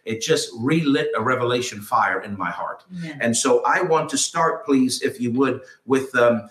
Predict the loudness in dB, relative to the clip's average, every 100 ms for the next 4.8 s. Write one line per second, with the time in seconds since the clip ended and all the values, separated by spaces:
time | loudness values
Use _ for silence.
0 | _ -6 2 2 4 2 2 4 2 2
1 | -2 -4 -4 -2 -2 -2 -6 0 0 -2
2 | -6 -12 -8 -6 -6 -2 -2 0 -2 -2
3 | -4 -6 -4 -4 -4 -6 -8 -6 -2 0
4 | 0 -2 -4 -8 -10 -8 -6 -6